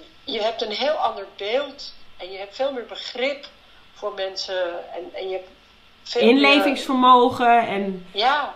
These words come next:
Speaker 2: zeker.
Speaker 1: opeens ga-, gaat, gaat de belangen die, die een generatie verder zijn, gaan ook aan je, aan je hart. Omdat je denkt, "Goh, maar mijn kinderen moeten daar ook nog mee, eh,
Speaker 2: Ja.
Speaker 1: dealen."
Speaker 2: Ja.
Speaker 1: Dus het, eh, het is belangrijk.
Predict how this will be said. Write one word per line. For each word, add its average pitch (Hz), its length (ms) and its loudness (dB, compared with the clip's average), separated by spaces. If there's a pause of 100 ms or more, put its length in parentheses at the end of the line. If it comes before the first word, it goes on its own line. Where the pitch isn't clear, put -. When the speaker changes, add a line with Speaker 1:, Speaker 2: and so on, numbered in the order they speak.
Speaker 2:
zeker. 269 440 2
Speaker 1:
opeens 170 180 -2
ga-, - 320 -2
gaat, 202 260 -6 (220)
gaat 196 260 -6
de - 80 -20
belangen 208 360 -4
die, 196 200 -18 (260)
die 196 180 -20
een 175 60 -16
generatie 185 540 -6
verder 254 340 0
zijn, 190 320 -2
gaan - 240 -8
ook - 260 -6
aan 269 140 -2
je, 254 100 0
aan 220 160 -6
je 208 80 -6
hart. 180 420 -8
Omdat 185 240 -18
je 170 140 -10 (380)
denkt, 190 220 -6
"Goh, 240 200 -4
maar 175 100 -4
mijn 185 200 -4
kinderen 196 340 -8
moeten 196 200 -14
daar 202 160 -2
ook 269 80 -12
nog 269 120 -12
mee, 185 360 -6
eh, 165 60 -6 (280)
Speaker 2:
Ja. 233 160 -6
Speaker 1:
dealen." 170 200 -10 (280)
Speaker 2:
Ja. 233 300 -8
Speaker 1:
Dus 208 140 -4
het, - 160 -4 (200)
eh, - 100 -12 (200)
het - 160 -6
is 277 140 -6
belangrijk. 247 640 -2